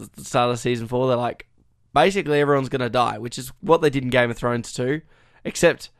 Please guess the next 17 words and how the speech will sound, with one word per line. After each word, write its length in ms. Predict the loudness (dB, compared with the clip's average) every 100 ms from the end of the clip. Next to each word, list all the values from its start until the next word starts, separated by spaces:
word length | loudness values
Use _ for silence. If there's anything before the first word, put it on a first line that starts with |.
| -10
because 280 | -8 0 2
there's 140 | 2 -2
so 320 | 2 4 4
many 240 | 2 -2
deaths 340 | 0 0 -2 -6
in 100 | -8
such 220 | -8 -12
a 40 |
short 240 | -6 -4 -4
period 340 | -6 -6 -6
of 120 | -8
time, 380 | -6 -6 -6 -6
you're 80 | -6
just 160 | -6
sort 140 | -6 -4
of 40 |
like 220 | -4 -6